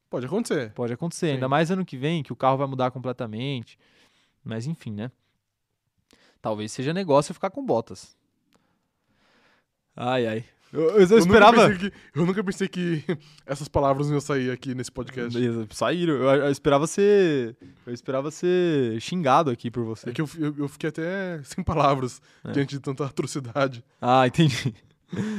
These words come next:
Speaker 2: A Lana tá falando aqui que a McLaren faz um marketing muito bom, principalmente nos vídeos do canal do YouTube. Não tem
Speaker 1: Sim.
Speaker 2: como não torcer por eles. É, muita gente gosta muito da McLaren, principalmente pela simpatia pelos pilotos, né?
Speaker 1: É.
Speaker 2: Acho que é meio assim, né? A galera começa a torcer muito por causa do piloto, né? O piloto que é o carisma da
Speaker 1: Sim, é.
Speaker 2: equipe.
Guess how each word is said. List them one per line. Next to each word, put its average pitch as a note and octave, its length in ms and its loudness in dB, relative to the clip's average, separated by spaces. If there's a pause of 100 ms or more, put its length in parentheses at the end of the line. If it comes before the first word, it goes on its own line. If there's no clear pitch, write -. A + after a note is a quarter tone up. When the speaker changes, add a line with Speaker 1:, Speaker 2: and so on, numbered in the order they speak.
(260)
Speaker 2:
A C#3+ 220 6
Lana E3+ 260 6
tá E3+ 80 -2
falando E3+ 180 0
aqui D#3+ 120 -4
que D#3+ 100 -2
a E3+ 40 2
McLaren F3+ 480 0
faz F#3+ 200 -2
um G3+ 120 -2
marketing F3 380 -2
muito F#3+ 180 -4
bom, D#3+ 260 -2
principalmente D3+ 480 -6
nos F3+ 160 -4
vídeos D#3+ 180 -8
do E3 60 -12
canal E3 220 -4
do F3+ 40 -4
YouTube. D3 280 -8
Não B2+ 100 -6
tem C#3+ 140 -10
Speaker 1:
Sim. - 20 -8
Speaker 2:
como D3 100 -6
não D3+ 120 -6
torcer D#3 260 -10
por D3+ 160 -10
eles. A2+ 240 -10 (320)
É, A#3 180 6
muita A3 200 0
gente B3 180 -4
gosta G3 260 2
muito F#3 160 -2
da F3 80 -2
McLaren, E3 360 -2
principalmente F#3 400 -6
pela G3 160 -2
simpatia F#3 400 -6
pelos F#3 180 -8
pilotos, D#3+ 320 -2
né? B2 200 -4
Speaker 1:
É. A#2+ 60 -10 (380)
Speaker 2:
Acho A#3 180 4
que A3 100 -2
é E3+ 200 -4
meio G3+ 180 2
assim, F#3 320 -2
né? C#3+ 220 -4
A C3+ 60 -6
galera D3+ 280 -2
começa F3+ 400 -4
a - 40 -20
torcer F3 320 -4
muito E3+ 200 -6
por G#3 120 -12
causa F#3+ 200 0
do F#3 80 -10
piloto, D3+ 460 -4
né? A2+ 160 -8
O A2+ 80 -12
piloto D#3+ 340 -6
que - 60 -10
é E3+ 40 0
o D3+ 40 -6
carisma A2+ 460 -4
da C3+ 80 -2
Speaker 1:
Sim, C3 100 -8
é. B2+ 160 -8
Speaker 2:
equipe. A2+ 200 -14